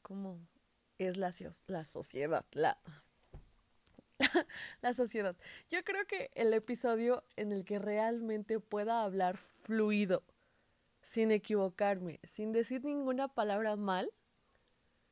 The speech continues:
va a ser un episodio bastante extraño. O un episodio también en donde no me desvíe del tema y hable centrada y completamente del tema,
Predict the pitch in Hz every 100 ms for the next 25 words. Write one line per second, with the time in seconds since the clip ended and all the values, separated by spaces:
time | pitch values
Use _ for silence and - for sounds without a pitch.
0 | _ _ _ - 190 214 247 262 269 285
1 | 285 285 285 247 190 196 226 220 226 214
2 | 190 190 - 233 247 254 269 196 170 -
3 | 185 196 202 175 - _ _ _ _ _
4 | _ _ - 240 240 254 320 392 - 262
5 | 226 226 254 233 202 196 208 185 _ -
6 | 226 240 226 214 202 202 220 269 320 285
7 | 190 170 214 214 208 208 175 185 190 190
8 | 190 - - 214 214 226 226 240 254 254
9 | - 226 - 214 202 214 220 226 240 269
10 | - 220 202 208 208 226 226 214 220 226
11 | 220 214 185 170 - 190 196 208 254